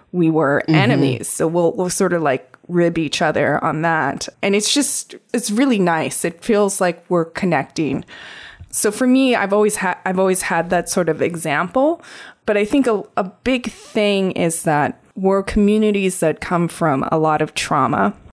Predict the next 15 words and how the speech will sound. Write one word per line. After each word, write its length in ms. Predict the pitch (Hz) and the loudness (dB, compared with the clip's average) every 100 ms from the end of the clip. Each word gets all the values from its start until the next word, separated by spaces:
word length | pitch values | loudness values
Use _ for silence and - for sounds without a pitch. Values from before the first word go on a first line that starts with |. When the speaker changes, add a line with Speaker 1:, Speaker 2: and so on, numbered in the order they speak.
| - | -4
Speaker 2:
Mm-hmm. 480 | 156 143 135 135 135 123 _ | -2 0 0 0 -2 -6 _
Speaker 1:
And 380 | 190 185 170 165 | -2 2 2 0
the 300 | - 185 190 | -4 -2 0
work 420 | 185 208 202 208 | 2 2 2 0
and 120 | 208 175 | -2 -2
the 60 | |
research 580 | 170 180 190 - 170 - | 0 0 0 0 -2 -2
that 160 | 170 170 | 0 0
I 120 | 170 | 0
do, 680 | 180 226 269 214 180 175 - _ _ | -2 0 2 2 2 -2 -10 _ _
trauma 400 | - 240 233 226 | -4 0 2 2
is 180 | 185 165 | 0 0
always 400 | - 175 165 139 | 0 2 2 0
there. 420 | - 92 - 107 - - | 0 0 -2 -6 -12 -4
Speaker 2:
Mm-hmm. 420 | 147 131 135 131 | -2 -2 -2 -4